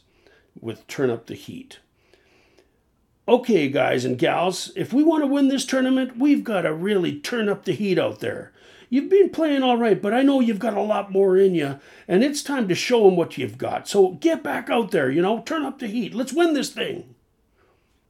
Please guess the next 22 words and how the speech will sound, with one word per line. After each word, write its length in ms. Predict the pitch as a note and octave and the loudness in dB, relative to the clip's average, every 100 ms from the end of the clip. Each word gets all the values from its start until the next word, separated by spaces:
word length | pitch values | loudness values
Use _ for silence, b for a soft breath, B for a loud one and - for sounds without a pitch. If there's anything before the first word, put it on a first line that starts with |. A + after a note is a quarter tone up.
| _ _ _ _ _ _ - | _ _ _ _ _ _ -6
Increase, 840 | G3+ G#3+ - C4 G#3 - - - - - | -4 -4 -6 -8 -8 -8 -8 -10 -14 -8
yeah, 500 | F#3 G#3+ A#2+ - - - | -6 -4 -8 -12 -20 -14
but 240 | B2+ F3+ - | -4 -4 -4
it's 180 | - - | -14 -12
not 200 | C3 - | -12 -8
talking 360 | A3 G#3 G#3+ | -8 -8 -6
about 380 | F#3+ D3+ D3+ D3 - b b b _ - - | -6 -6 -8 -12 -20 b b b _ -20 -14
rising 480 | C3 F#3 F3+ E3 C#3+ | -8 -6 -6 -6 -6
the 80 | |
temperature. 560 | C3+ E3+ E3+ G#2+ - - | -8 -10 -10 -12 -14 -12
It's 200 | - F#3+ | -6 -6
talking 400 | - B3 B3+ C4 | -4 -6 -6 -6
about 340 | A#3 F3 F3+ F3+ | -6 -2 -4 -4
metaphoric, 840 | D3+ F#3+ F#3 - D3 E3+ A#2+ _ - - - - | -6 -6 -8 -6 -2 -2 -4 _ -20 -20 -16 -2
metaphorically 840 | D#3 G#3 - D#3+ F#3 F3+ B2+ G2+ | 0 0 -2 -4 -4 -6 -8 -8
about 380 | G#2 B2+ B2+ B2 b b b - | -6 -2 -2 -2 b b b -4
increasing 720 | F3+ F3+ G#3+ G3 - D#3+ C3+ | -4 -4 -6 -2 0 0 0
the 200 | - - | -6 -8
effort, 380 | F#3+ - A2 - | -12 -12 -14 -12
increasing 580 | C#3 - G#3 F#3+ E3+ | -12 -10 -10 -8 -6
the 80 | A2 | -8
pressure. 680 | - - F#3 - - - | -12 -10 -10 -10 -18 -18